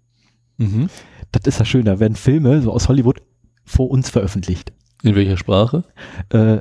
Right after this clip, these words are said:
Speaker 2: Originalton.
Speaker 1: Also Englisch?
Speaker 2: Ich krieg's, ich,
Speaker 1: Okay.
Speaker 2: ich guck mir den ja
Speaker 1: Das geht
Speaker 2: grundsätzlich
Speaker 1: ja
Speaker 2: Englisch
Speaker 1: noch.
Speaker 2: an.
Speaker 1: Wenn's in Thai
Speaker 2: Das
Speaker 1: wäre, dann wär's ein bisschen
Speaker 2: Ja, das wär,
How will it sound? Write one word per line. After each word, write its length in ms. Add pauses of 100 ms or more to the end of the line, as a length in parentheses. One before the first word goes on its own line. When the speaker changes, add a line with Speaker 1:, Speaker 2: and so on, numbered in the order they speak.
Speaker 2:
Originalton. 600 (760)
Speaker 1:
Also 160
Englisch? 440
Speaker 2:
Ich 200
krieg's, 320
ich, 200
Speaker 1:
Okay. 200
Speaker 2:
ich 140
guck 180
mir 80
den 140
ja 100
Speaker 1:
Das 60
geht 80
Speaker 2:
grundsätzlich 320
Speaker 1:
ja 40
Speaker 2:
Englisch 200
Speaker 1:
noch. 80
Speaker 2:
an. 140
Speaker 1:
Wenn's 200
in 520 (440)
Thai 180
Speaker 2:
Das 140
Speaker 1:
wäre, 400
dann 300
wär's 240
ein 60
bisschen 260
Speaker 2:
Ja, 100
das 140
wär, 80